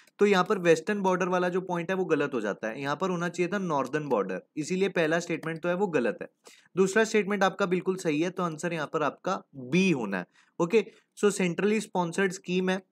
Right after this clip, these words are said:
यूनियन बजट टू थाउजेंड ट्वेंटी टू ट्वेंटी थ्री में अनाउंस किया गया था, दो हज़ार पच्चीस छब्बीस तक इस स्कीम को चलाया जाएगा। नॉर्दर्न बो-, बॉर्डर पे जो विलेजेस हैं उनकी डेवलपमेंट की यहाँ पर हम बात कर रहे हैं, ताकि उन विलेजेस में रहने वाले लोगों की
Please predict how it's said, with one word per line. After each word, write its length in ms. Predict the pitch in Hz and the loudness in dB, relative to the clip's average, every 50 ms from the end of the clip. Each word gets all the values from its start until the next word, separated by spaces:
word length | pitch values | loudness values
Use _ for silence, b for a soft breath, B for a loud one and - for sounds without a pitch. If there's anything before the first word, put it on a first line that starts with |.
| _ _ - | _ _ -8
यूनियन 440 | 151 147 156 160 160 175 196 196 190 | -6 -4 -4 -2 -2 -2 -2 0 0
बजट 320 | 185 175 175 190 185 185 | 0 0 0 0 -2 0
टू 120 | - 180 | -2 -2
थाउजेंड 380 | 170 175 170 170 165 185 185 170 | 2 2 2 2 2 0 -2 -2
ट्वेंटी 300 | 175 165 151 139 - 175 | -2 -4 -2 -2 -2 -2
टू 200 | 170 175 185 185 | -2 -2 -2 -2
ट्वेंटी 340 | 180 170 170 151 143 - 131 | -2 -2 -4 -2 -2 -4 -4
थ्री 200 | - 151 165 160 | -2 -4 -4 -2
में 120 | 151 170 | -2 -2
अनाउंस 340 | 175 165 156 139 139 135 - | -2 -2 -2 -4 -4 -6 -6
किया 200 | - - 160 156 | -2 0 2 2
गया 180 | 156 160 160 156 | 2 2 0 0
था, 180 | 156 185 190 | 0 -4 -4
दो 220 | 175 156 156 156 151 | -4 -4 -2 -2 0
हज़ार 180 | 147 165 170 | 2 0 0
पच्चीस 400 | 165 - 160 156 - 170 170 170 | 0 -2 -4 -4 -4 -4 -6 -4
छब्बीस 320 | - 160 143 139 160 156 - | -6 -6 -6 -6 -6 -4 -2
तक 120 | 170 156 156 | -2 -2 -2
इस 140 | 165 165 - | -4 -6 -6
स्कीम 260 | - - 151 147 147 | -6 -6 -6 -6 -4
को 120 | 139 165 | -4 -2
चलाया 320 | 160 160 151 127 110 113 123 | -2 0 0 2 2 2 2
जाएगा। 400 | 127 143 143 143 147 175 147 b b b b b b b _ 156 | 2 2 0 0 0 -2 -2 b b b b b b b _ 0
नॉर्दर्न 420 | 156 160 160 165 165 196 214 208 | 4 6 6 6 6 4 0 0
बो-, 300 | 190 175 180 180 143 104 | 2 2 4 4 2 2
बॉर्डर 380 | 151 147 160 156 156 156 170 165 | 2 4 6 6 6 4 2 0
पे 140 | - 185 | 0 0
जो 140 | 180 180 185 | 2 2 0
विलेजेस 440 | 165 151 143 147 151 147 165 170 156 | 0 0 0 0 0 0 -2 -2 -2
हैं 100 | 185 185 | -2 -4
उनकी 360 | - - 156 147 143 - 175 | -4 -6 -8 -6 -2 0 2
डेवलपमेंट 520 | 165 165 143 143 147 - - 151 151 151 147 | 4 4 4 4 2 0 0 -2 -4 -4 -4
की 100 | 147 160 | -4 -2
यहाँ 120 | 151 143 | -2 -2
पर 160 | 131 151 147 | 0 -2 -2
हम 140 | 147 147 139 | -2 0 2
बात 220 | 123 120 120 117 | 4 4 4 2
कर 140 | - - 147 | 0 -4 -2
रहे 140 | 139 156 170 | 0 0 0
हैं, 160 | 185 202 190 - - | 0 0 -2 0 2
ताकि 440 | 147 139 131 - - 185 202 202 - _ _ | 2 2 2 0 -2 -4 -4 -4 -8 _ _
उन 280 | - 185 196 190 165 - b b b b b b b - | -2 -2 -2 -2 -4 -8 b b b b b b b 0
विलेजेस 360 | 151 160 165 170 160 180 180 170 | 2 4 4 4 4 2 0 0
में 120 | 180 190 | 0 2
रहने 240 | 170 165 151 151 165 | 2 2 2 2 2
वाले 240 | 160 160 156 170 175 | 4 4 4 4 4
लोगों 280 | 165 147 131 135 143 | 2 2 0 0 -2
की 180 | 143 170 190 | -2 -4 -6